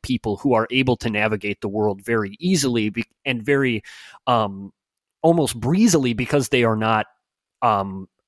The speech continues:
threatened by it, right? I think that there's this really great frame story early on where Easy is, is waiting at, outside the hamburger stand where the gangster, um, DeWitt told him to meet him, and this girl just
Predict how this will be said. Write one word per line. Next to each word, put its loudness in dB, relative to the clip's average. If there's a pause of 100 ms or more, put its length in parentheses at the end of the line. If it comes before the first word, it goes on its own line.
(180)
threatened 0
by -2
it, -12
right? 2
I 0
think -6
that 2
there's 0
this -2
really 0
great 2
frame 4
story 0
early 0
on 0
where -2 (320)
Easy 4
is, 2
is -2
waiting 2
at, 0 (160)
outside 2
the -4
hamburger 0
stand -2
where 2
the -4
gangster, -2
um, -2
DeWitt -2
told 0
him -2
to -8
meet -4
him, -4 (360)
and -2
this 0
girl 2
just -6